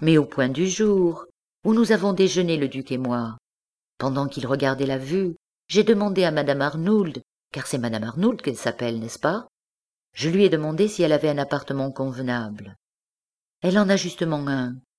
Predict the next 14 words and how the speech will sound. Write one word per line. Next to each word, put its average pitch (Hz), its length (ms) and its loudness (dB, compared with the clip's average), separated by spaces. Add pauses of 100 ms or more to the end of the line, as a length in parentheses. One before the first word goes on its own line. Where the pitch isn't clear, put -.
avec 123 280 -4
salon, 156 640 -2 (120)
antichambre 151 760 -2
et 139 60 -4
chambre 135 320 -4
à 127 80 -2
coucher. 127 560 -4 (680)
C'est - 300 -4
tout 160 160 -4
ce - 100 -8
qu'il 185 160 -6
faut, 208 240 6
je 135 120 -2
pense. 113 540 -6